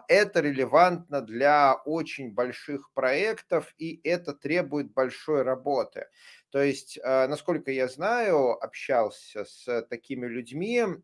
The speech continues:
а, если ничего не делать, то никто не приходит. То есть компании не приходят сами, они должны знать о том, что вот там майнтейнер оказывает такие услуги. То есть компании в голову не придет,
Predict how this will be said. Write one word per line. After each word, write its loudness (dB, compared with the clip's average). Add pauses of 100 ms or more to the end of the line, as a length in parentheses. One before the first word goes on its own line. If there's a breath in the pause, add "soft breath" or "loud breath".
а, 2
если -4
ничего 2
не -2
делать, 4
то -4
никто -4
не 0
приходит. -2 (400 soft breath)
То -4
есть -10
компании 4
не 2
приходят -2
сами, 0
они -2
должны -2
знать 0
о -8
том, -8
что -10
вот 0
там 2
майнтейнер -2
оказывает -4
такие -6
услуги. -6
То -16
есть -18
компании -4
в -14
голову 6
не -10
придет, -2